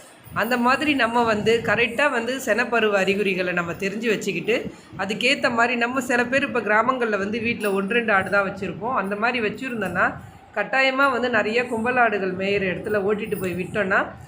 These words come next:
அந்த பருவ ஸ்டேஜ் இருக்கிற டைம்ல உடனடியா அது வந்து, ஆ, செனை பிடிச்சிடும். சரிங்களா? நம்ம அந்த மாதிரி பண்ணோம்னா, கட்டாயமா நல்ல ஹண்ட்ரட்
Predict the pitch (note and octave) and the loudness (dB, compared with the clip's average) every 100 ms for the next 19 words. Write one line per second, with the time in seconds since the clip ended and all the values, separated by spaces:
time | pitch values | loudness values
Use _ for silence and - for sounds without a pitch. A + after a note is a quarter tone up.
0 | - - F#3+ A3 G#3+ G#3+ A#3+ D#4 - B3+ | -16 -8 -4 0 2 4 2 0 -2 -2
1 | B3+ A#3 G#3 G#3 G3 - G#3 A3+ C4 A#3+ | -2 0 -2 0 0 2 2 2 0 0
2 | G#3+ A#3+ A3+ A#3+ D4 A3+ G3 G3 G#3 C4+ | 2 0 2 2 2 2 2 0 -2 -4
3 | G4 - - - - G#3 G#3+ G#3+ G#3 A3 | -6 -8 -14 -18 -2 2 4 4 2 0
4 | A#3 A3+ A3 G3+ A3+ F#3 - G#3+ G3+ G3 | 0 0 -2 -2 -4 -6 -4 -2 0 2
5 | G3+ - - - - - A3 A3 A3+ A3+ | 2 0 -8 -18 -14 -4 0 2 2 0
6 | C4 A3+ A3+ A3+ G#3+ A3+ E4 - A3+ - | 0 0 0 0 2 2 2 -2 -4 0
7 | C4 B3 C#4+ A#3+ A3+ A3 G#3 G#3 | 0 2 2 2 2 2 0 -4